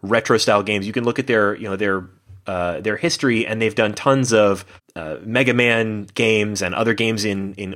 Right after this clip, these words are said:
old classic series. And, and Sunsoft apparently still exists and, and has the license for Blaster Master. And, and, uh, so that was a perfect, it, it's sort of a perfect time to, to take that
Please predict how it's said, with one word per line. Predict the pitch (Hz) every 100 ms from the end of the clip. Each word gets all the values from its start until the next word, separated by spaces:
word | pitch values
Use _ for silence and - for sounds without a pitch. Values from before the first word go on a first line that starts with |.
| 113
old | 110 107
classic | - 104 104 107
series. | - 101 95 92 87
And, | 90 90 - - - - _ _ _ _ _ _ _ _
and | 113 113 110
Sunsoft | 104 170 190 196 151 -
apparently | - - 139 143 147
still | - 143 131
exists | 131 113 127 - - - -
and, | 117 113 120 120 120 131
and | 123 113
has | - 123 131
the | 127 123 123 104
license | 123 113 123 131
for | - 117
Blaster | 110 107 -
Master. | 113 123 - 160
And, | 123 123 131 - _ _ _ _ _ 127
and, | 135 139 143 147
uh, | 143 143 147 147 _ _ - -
so | - 160 156 147
that | - 160
was | 185
a |
perfect, | - - 175 190 - - _ _ _ _ _ _ -
it, | 151 139
it's | 165
sort | -
of | 170
a | 135
perfect | - 151 151 -
time | - 117 104 95
to, | - 101 90
to | - -
take | - 127
that | 127 107 -